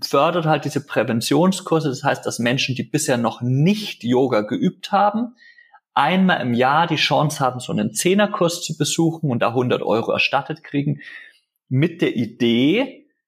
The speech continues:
nicht, dass die Menschen einmal im Jahr einen Yogakurs machen und dann ein Jahr warten und dann wieder den Kurs machen, sondern mit der Idee, dass eben Leute sagen, „Oh, Yoga gefällt mir so, dass ich das jetzt dauerhaft machen will.“ Und sinnig ist es dann in meinen Augen nicht im nächsten Jahr wieder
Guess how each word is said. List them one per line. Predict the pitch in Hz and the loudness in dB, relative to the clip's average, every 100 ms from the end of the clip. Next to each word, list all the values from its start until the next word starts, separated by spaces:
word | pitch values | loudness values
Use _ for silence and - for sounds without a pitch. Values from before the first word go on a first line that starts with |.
| _ - | _ -4
nicht, | 180 214 | -2 0
dass | 214 - | -4 -2
die | 156 | 0
Menschen | 139 139 - | 0 0 -2
einmal | - 131 151 131 | -2 0 0 0
im | 127 | 2
Jahr | 123 | 2
einen | 131 120 | 0 0
Yogakurs | 127 170 190 - 180 180 | 0 2 -2 0 -2 0
machen | 175 165 | -4 -2
und | 156 | -2
dann | 131 127 | -2 0
ein | 120 135 | 0 2
Jahr | 127 107 | 2 2
warten | 113 143 - 180 | 2 0 -2 -2
und | 147 | 0
dann | 117 131 | 2 2
wieder | 196 185 | 2 2
den | 123 | 0
Kurs | - 117 - | 0 -2 -2
machen, | 123 135 151 | -4 -2 -2
sondern | 147 131 | 0 0
mit | 139 | 0
der | - | 0
Idee, | - - 151 196 | -2 0 0 2
dass | 180 - | -2 -2
eben | 139 | -2
Leute | 127 127 139 120 - - - | 2 2 0 -6 -12 -20 -8
sagen, | 117 - - | -6 -4 -2
„Oh, | 139 190 | 0 2
Yoga | 147 156 156 | 2 0 -2
gefällt | 139 - 135 131 131 | -4 -4 -2 -2 -2
mir | 117 | -2
so, | 110 - - 143 175 233 247 - _ _ | -2 -2 0 2 2 2 -2 -8 _ _
dass | 139 143 | -2 -2
ich | 185 | -2
das | 185 180 | -2 0
jetzt | 175 - | -2 0
dauerhaft | 127 147 160 151 - | 0 2 0 -2 -4
machen | 127 120 123 104 | -4 -4 -4 -4
will.“ | 95 | -4
Und | 98 113 | -4 -4
sinnig | - 156 175 208 | 0 2 2 2
ist | 165 170 | 0 -2
es | 170 | -2
dann | 165 151 | 0 0
in | 147 | 2
meinen | 143 147 | 2 2
Augen | - 135 135 | 0 0 2
nicht | 165 214 | 2 2
im | 214 160 | 0 2
nächsten | 143 143 - 135 | 0 -2 -4 0
Jahr | 113 117 | 2 2
wieder | 147 156 135 | 2 2 0